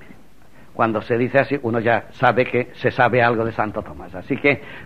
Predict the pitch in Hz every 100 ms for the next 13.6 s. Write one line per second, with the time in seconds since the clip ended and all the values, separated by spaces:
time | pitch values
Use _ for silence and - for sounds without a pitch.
0 | - 110 123 175 170 165 160 - 160 160
1 | - 139 139 156 131 127 139 165 151 151
2 | 147 135 - - 120 139 127 117 127 123
3 | 147 123 120 123 123 - 107 - - 87
4 | - - - - - - - - - -
5 | - - - - - - - - - -
6 | - - 156 175 165 151 202 190 170 170
7 | 160 147 175 160 143 165 - 143 139 151
8 | 139 - - 185 147 139 117 131 123 156
9 | 143 - 135 131 120 127 147 110 113 -
10 | - 151 151 123 - 151 - 127 - 143
11 | 131 151 131 110 123 107 147 120 104 -
12 | - - 104 92 120 92 - 113 110 104
13 | 101 95 - - 147